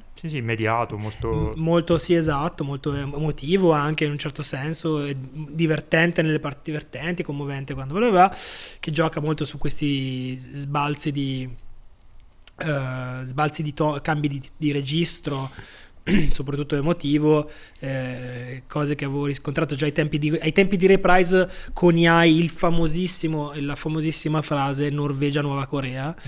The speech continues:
Speaker 2: Eh, dopo aver visto Reprise, e effettivamente non dico che c'entri qualcosa il cinema di Trier col cinema coreano, però, eh, i-, il, il, il viaggio, ehm, che fa il film,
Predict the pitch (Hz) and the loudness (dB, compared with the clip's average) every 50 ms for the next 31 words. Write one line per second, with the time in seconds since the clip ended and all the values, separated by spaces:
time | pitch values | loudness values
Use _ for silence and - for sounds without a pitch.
0 | 107 - - - - - - - - 147 143 139 135 131 139 135 143 139 135 131 | -16 -16 -16 -18 -18 -20 -20 -14 -8 -6 -4 -4 -4 -4 -4 -4 -4 -4 -2 -4
1 | 147 143 - - 143 151 147 - 147 135 131 135 135 143 147 143 151 160 160 - | -4 -6 -4 -4 -4 -4 -2 -2 -2 -2 -2 -2 -2 -4 -4 0 0 -2 -2 -2
2 | - 156 147 - - 147 - 160 170 165 156 147 147 147 143 - 156 147 143 - | -4 -4 -4 -2 -4 -2 2 2 2 2 2 0 -2 -2 -2 -2 -2 -2 -2 -6
3 | - - - - - 156 151 151 151 151 143 139 143 135 - 156 143 135 - 143 | -10 -14 -16 -8 -6 -4 0 0 0 0 0 -2 -2 -4 -2 -4 -4 -4 -4 -4
4 | 135 139 135 - - 147 135 135 139 - - - - 143 - - 151 143 - - | -4 -4 -4 -2 -2 -2 -2 -2 -6 -6 -8 -14 -14 -10 -6 -4 -2 2 2 2
5 | 190 147 - 165 151 143 143 143 135 - 156 147 143 - 151 156 160 147 143 143 | 2 2 0 -2 -2 0 -2 -4 -2 -2 -2 -2 -2 -2 0 0 0 0 0 -4
6 | 139 135 147 147 147 143 - - - - - - - - - - 147 151 143 143 | -6 -6 -4 -4 -4 -6 -8 -14 -20 -20 -18 -18 -20 -20 -14 -10 -6 -6 -4 -4
7 | 143 139 - - 151 131 - 135 135 131 - - - 165 156 151 147 - 175 165 | -4 -6 -6 -6 -8 -8 -8 -10 -12 -12 -12 -8 -6 -4 -4 -4 -4 -2 -2 0
8 | 165 160 160 151 156 160 151 143 160 180 175 160 156 147 147 151 147 139 131 131 | 2 2 2 2 0 0 -2 0 2 2 2 2 0 -2 -2 -2 -2 -2 -2 -6
9 | - - - - - - - - - 147 143 143 139 131 131 131 131 131 131 135 | -10 -14 -18 -16 -16 -20 -16 -10 -6 -4 -4 -4 -4 -6 -6 -6 -8 -8 -8 -8
10 | - - 160 - - 160 143 139 131 143 143 139 127 - - 165 156 147 139 139 | -6 -6 -4 0 0 0 0 0 -2 -4 -6 -6 -6 -2 0 2 2 2 0 -4
11 | 139 | -6